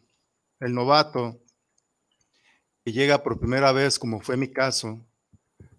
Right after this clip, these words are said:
eh, esto, la motivación inicial dentro del grupo viene por medio y a través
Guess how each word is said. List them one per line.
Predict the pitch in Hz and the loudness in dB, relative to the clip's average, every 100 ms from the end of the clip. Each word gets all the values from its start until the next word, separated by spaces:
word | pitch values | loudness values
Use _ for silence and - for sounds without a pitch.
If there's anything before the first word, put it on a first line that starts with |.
| - | -18
eh, | - 123 120 120 120 - - _ _ _ _ _ _ _ _ _ _ | -6 -2 0 -2 -4 -12 -20 _ _ _ _ _ _ _ _ _ _
esto, | 143 - 196 180 | -2 2 4 6
la | 160 139 | 8 6
motivación | 139 135 139 139 - 180 190 | 4 0 0 0 2 2 2
inicial | 180 147 120 160 165 | 2 0 0 0 0
dentro | 165 165 165 | -2 -2 -2
del | 139 131 | 0 0
grupo | 127 151 156 160 160 147 | 0 -2 -2 0 2 2
viene | 135 147 156 156 160 160 160 165 _ _ _ _ _ _ | 0 0 0 -2 -2 0 -2 -6 _ _ _ _ _ _
por | - 131 123 | -2 0 0
medio | 147 156 147 156 170 - | 2 2 2 2 0 -2
y | 139 | -4
a | 127 - | -4 -2
través | 127 131 151 147 - - | -2 0 0 0 -4 -6